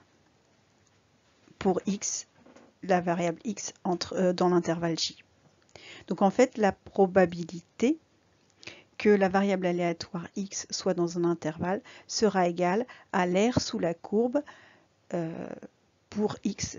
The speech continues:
dans cet intervalle, ou l'intégrale de la fonction F pour X dans cet intervalle.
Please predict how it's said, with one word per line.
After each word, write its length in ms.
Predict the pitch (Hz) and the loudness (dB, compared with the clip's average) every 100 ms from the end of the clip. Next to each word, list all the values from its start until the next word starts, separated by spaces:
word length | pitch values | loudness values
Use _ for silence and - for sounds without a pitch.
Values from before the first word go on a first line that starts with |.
| - | -4
dans 220 | 180 196 | 2 2
cet 260 | - 202 | 4 0
intervalle, 460 | 202 180 160 175 170 - - - - - - _ - | 0 -2 -4 -6 -8 -12 -18 -20 -20 -20 -20 _ -12
ou 120 | 185 _ - | -12 _ -2
l'intégrale 640 | 185 185 180 180 185 196 247 - - - - | 2 2 2 0 0 0 -2 -14 -20 -20 2
de 60 | 202 | 6
la 160 | 190 - | 8 6
fonction 400 | 185 - - - | 0 -4 -6 -6
F 260 | 185 - - | -6 -6 -8
pour 200 | 190 - | -4 -4
X 320 | - - - | -4 -12 -10
dans 160 | 196 196 | -4 -2
cet 240 | - 180 | 0 -2
intervalle. 420 | 180 175 170 170 | -2 -4 -6 -8